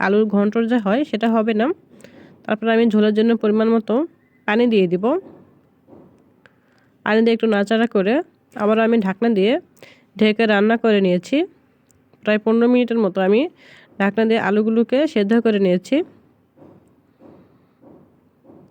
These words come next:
তারপরে একটু নাড়াচাড়া করে দিব। দেওয়ার পর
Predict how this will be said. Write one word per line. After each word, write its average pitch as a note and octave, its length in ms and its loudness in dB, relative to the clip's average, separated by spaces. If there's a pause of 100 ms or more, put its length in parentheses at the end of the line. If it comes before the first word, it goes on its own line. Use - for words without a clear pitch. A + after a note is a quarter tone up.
(1000)
তারপরে G#3+ 300 -2
একটু A#3 160 -2
নাড়াচাড়া A3 440 0
করে G#3+ 220 2
দিব। F#3 120 0 (1120)
দেওয়ার G#3 220 -2
পর A3+ 100 2